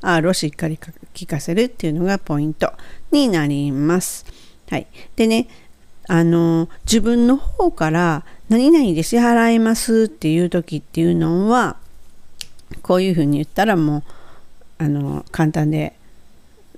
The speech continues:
必ず通じます。「I'll pay with Apple Pay」。「I'll pay with」になります。「I'll pay with」。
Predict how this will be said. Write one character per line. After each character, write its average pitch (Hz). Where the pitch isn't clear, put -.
必 170
ず -
通 -
じ 147
ま 143
す。 -
「I'll 220
pay 190
with 160
Apple 190
Pay」。 147
「I'll 202
pay 185
with」 165
に 202
な 175
り 156
ま 147
す。 -
「I'll 220
pay 202
with」。 165